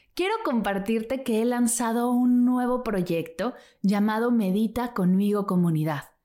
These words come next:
un grupo de meditación en línea donde nos juntamos a meditar en vivo, a compartir, a escucharnos, a explorar nuevas técnicas y tradiciones meditativas.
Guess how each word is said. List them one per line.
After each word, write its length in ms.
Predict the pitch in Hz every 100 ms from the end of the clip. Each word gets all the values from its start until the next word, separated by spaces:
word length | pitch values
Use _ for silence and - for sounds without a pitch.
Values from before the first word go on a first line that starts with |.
| _ _ _ _ _
un 220 | 277 285
grupo 380 | 262 294 233 247
de 100 | 240
meditación 680 | 208 190 190 180 - 208 214
en 200 | 214 202
línea 420 | 185 180 233 - - - -
donde 260 | 247 240
nos 180 | 240 233
juntamos 540 | - 226 247 254 277 247
a 60 |
meditar 460 | 196 190 190 226 427
en 180 | 214 190
vivo, 420 | 180 165 - - _ _ -
a 160 | 214
compartir, 840 | 233 208 196 185 185 240 220 220 - _ _ -
a 160 | 208
escucharnos, 1040 | 214 214 - 214 220 226 202 185 185 - - - - -
a 140 | 233 240
explorar 680 | 233 - 254 254 285 320 240
nuevas 480 | 269 320 320 302
técnicas 640 | 285 269 262 262 302 302 -
y 80 | 226
tradiciones 760 | 214 196 196 196 247 226 214
meditativas. 840 | 202 185 180 165 190 180 156 -